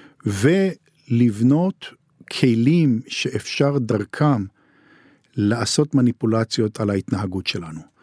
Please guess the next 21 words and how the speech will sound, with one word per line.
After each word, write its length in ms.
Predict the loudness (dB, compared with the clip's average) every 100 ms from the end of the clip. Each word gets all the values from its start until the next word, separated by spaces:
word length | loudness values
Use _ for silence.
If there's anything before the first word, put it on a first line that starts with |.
| _ -20 _ -2
רוב 720 | 2 4 4 4 0 -4 -8
המכירות 800 | -2 0 0 0 0 0 -4 -2
הן 140 | 0 0
מכירות 440 | 0 0 0 0
לחברות 420 | -2 0 0 -2 -6 -4
מסחריות, 880 | -2 -2 -2 2 4 2 0 -8 -20 -20 -20 _
כדי 220 | 0 2
לש-, 320 | 2 2 -2 0
לשנות 720 | 0 2 2 2 4 2 0 -2
מה 420 | -2 2 2 4
אנחנו 280 | 2 0 -2
רוצים 300 | -2 0 2
לקנות 480 | 2 2 2 0 -4 _
וכמה 340 | -6 0 0 2
אנחנו 220 | 0 0
מוכנים 400 | 0 0 0 0
לשלם 540 | 0 -2 0 0 0
בשביל 340 | -4 -8 -10 -10
זה. 120 | -14 -18 -20 -20 -14 -4
אבל 180 | -2 -2
זה 360 | 2 2 4